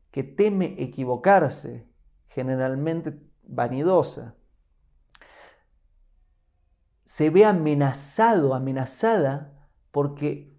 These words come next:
vos entiendas algo que esa persona no entiende, porque digas algo que esa persona no entiende. Entonces va a tratar de atacarte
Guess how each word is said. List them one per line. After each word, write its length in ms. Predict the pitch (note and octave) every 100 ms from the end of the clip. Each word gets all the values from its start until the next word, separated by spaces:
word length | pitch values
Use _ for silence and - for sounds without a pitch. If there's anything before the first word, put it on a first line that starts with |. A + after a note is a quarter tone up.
| -
vos 300 | C3+ F#3 -
entiendas 540 | D#3 D3+ E3+ D#3 D3
algo 260 | E3 E3 D3
que 220 | C3 -
esa 240 | C#3+ D3+
persona 380 | C#3+ C3+ - D3
no 100 | C3
entiende, 480 | B2 A#2+ C#3 A#2 A2 - _ _ _ _ _ _ _ _ _
porque 260 | C3+ B2 C#3
digas 360 | D#3+ E3+ C#3+
algo 300 | E3+ F3 C#3+
que 60 | -
esa 180 | A#2+ B2
persona 380 | B2+ - B2+ A#2+
no 100 | A#2
entiende. 520 | A#2+ - - B2 B2 - _ -
Entonces 760 | E3 F3+ A3+ G#3 G#3 G3 - _ _ _ _ _ -
va 320 | B2+ F3 G3+
a 100 | F#3+
tratar 400 | C#3+ C3+ D#3+ F#3
de 140 | E3
atacarte 1000 | C#3 - D#3 D#3 G3 A3 C3+ - A#2+ A#2